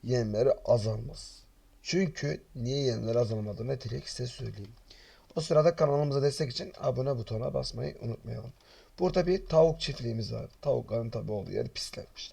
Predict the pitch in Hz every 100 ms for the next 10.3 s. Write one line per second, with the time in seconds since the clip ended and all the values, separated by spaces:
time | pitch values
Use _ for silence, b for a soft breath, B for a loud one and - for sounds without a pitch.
0 | - 143 120 101 107 - - - - -
1 | 82 76 - - b b b b b -
2 | 151 151 151 139 135 120 113 113 - 113
3 | 107 101 - - - - - b b b
4 | b - - 190 175 165 165 160 180 180
5 | - 127 123 123 160 175 170 - 170 160
6 | 170 - 165 160 - 170 160 135 143 143
7 | 151 147 - 143 117 117 151 160 151 165
8 | 185 b b b b b - 127 135 139
9 | 147 143 135 143 147 139 123 120 131 -
10 | 143 151